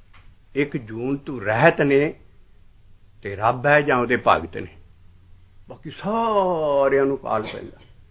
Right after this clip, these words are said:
ਇਸ ਕਰਕੇ ਇਹ ਜੂਨ ਹੈ, ਇਹ ਐਡੇ ਅੱਗੇ ਨੇ। ਬਾਬਾ ਨਾਨਕ ਲਿਖਦਾ ਵੀ ਰਾਮ ਨਾਮ ਦਾ ਜਿਹੜਾ ਪਰਮੇਸ਼ਰ ਦਾ ਨਾਮ ਹੈ, ਉਚਰਲਾ ਹੈ, ਅੱਗੇ ਦਲਾਂ ਦੇ ਦਲ ਹੈ ਜੰਮ।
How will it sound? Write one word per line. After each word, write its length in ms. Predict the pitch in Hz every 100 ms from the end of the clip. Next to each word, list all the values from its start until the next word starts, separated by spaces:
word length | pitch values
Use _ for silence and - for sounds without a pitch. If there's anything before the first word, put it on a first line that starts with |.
| - - - - - - - - -
ਇਸ 120 | 165
ਕਰਕੇ 580 | - 196 - 220 226 226
ਇਹ 120 | 208
ਜੂਨ 340 | 185 151 180 208
ਹੈ, 280 | 190 196 208
ਇਹ 140 | 202
ਐਡੇ 320 | 165 156 208
ਅੱਗੇ 240 | 190 180 202
ਨੇ। 220 | 185 214
ਬਾਬਾ 460 | 220 180 135 165
ਨਾਨਕ 360 | 156 139 143 165
ਲਿਖਦਾ 540 | 160 151 160 165 196
ਵੀ 260 | 240 247 214 - - - - -
ਰਾਮ 360 | 127 143 165 196
ਨਾਮ 400 | 185 160 170 185
ਦਾ 360 | 185 220 269 220 160 160 156 -
ਜਿਹੜਾ 260 | 156 170 175
ਪਰਮੇਸ਼ਰ 680 | 156 156 156 151 151 190
ਦਾ 140 | 180 180
ਨਾਮ 360 | 143 131 143
ਹੈ, 100 | 185
ਉਚਰਲਾ 640 | 202 - 170 - 175 175 180
ਹੈ, 380 | 165 185 302 - - - - _ - - 180
ਅੱਗੇ 500 | 170 208 240 202 139 120 107
ਦਲਾਂ 360 | 139 151 185 208
ਦੇ 140 | 240
ਦਲ 360 | 175 143 156 208
ਹੈ 80 |
ਜੰਮ। 360 | 185 139 135 139